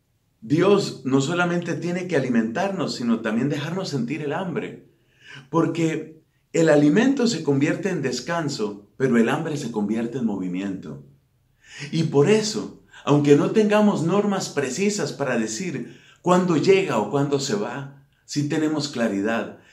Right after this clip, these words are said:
Y es que su providencia, su providencia infinita, está obrando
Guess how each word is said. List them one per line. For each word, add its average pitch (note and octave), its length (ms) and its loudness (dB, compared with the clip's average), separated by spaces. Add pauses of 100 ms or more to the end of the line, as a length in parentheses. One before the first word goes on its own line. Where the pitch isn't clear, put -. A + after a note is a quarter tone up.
(140)
Y C3 140 2
es D#3+ 160 2
que D3+ 320 -4
su - 280 -2
providencia, B2 640 2
su - 180 -6
providencia C3+ 560 -2
infinita, C#3+ 720 -6 (300)
está C3 440 -4
obrando C3+ 760 0